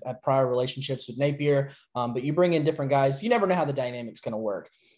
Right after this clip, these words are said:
Um, but for me, I think one of the biggest things I wanna see is I wanna see Florida have a complete game.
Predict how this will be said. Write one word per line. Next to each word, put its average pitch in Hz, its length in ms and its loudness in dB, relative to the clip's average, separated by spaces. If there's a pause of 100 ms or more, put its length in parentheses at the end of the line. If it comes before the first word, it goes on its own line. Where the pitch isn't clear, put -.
Um, 143 400 4
but 156 300 4
for 151 120 -2
me, 175 320 2
I 143 120 2
think 151 300 -4
one 156 120 0
of 143 60 0
the 135 80 0
biggest 147 420 -2
things 139 260 -2
I 131 120 2
wanna 131 220 -2
see 131 400 -6 (260)
is 143 120 2
I 202 120 8
wanna 285 180 4
see 156 200 2
Florida 151 360 2
have 143 180 -2
a 131 60 -2
complete - 580 -8
game. 87 300 -10